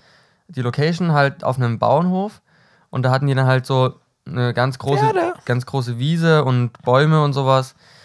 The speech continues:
Speaker 1: Also Apfelbäume, die dort halt wachsen und damit auch Schatten da ist. Und eigentlich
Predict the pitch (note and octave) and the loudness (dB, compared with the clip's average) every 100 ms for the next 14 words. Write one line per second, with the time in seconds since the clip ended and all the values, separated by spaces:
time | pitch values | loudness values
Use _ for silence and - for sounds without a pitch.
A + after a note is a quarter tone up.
0 | _ _ - B2 A2 B2 B2+ D3 C#3 C3+ | _ _ -4 -2 0 0 2 2 2 0
1 | B2 B2 B2 B2+ B2+ B2+ - - B2 A#2+ | -4 0 2 2 2 0 -4 -6 -4 -2
2 | A#2 A2+ A#2+ - A#2 A2+ A2 - _ _ | -2 0 -2 -2 -4 -4 -6 -12 _ _
3 | _ _ _ - - - A#2+ A#2 A2+ - | _ _ _ -20 -18 -6 -2 2 2 0
4 | B2+ D#3+ D3+ D3+ D#3 - _ _ - _ | -2 2 2 2 -2 -8 _ _ -20 _
5 | _ _ - B2+ B2 - - - _ _ | _ _ -2 0 0 -4 -16 -20 _ _
6 | _ _ _ _ - C3 E3+ F#3 D#3+ - | _ _ _ _ 0 0 2 0 -4 -8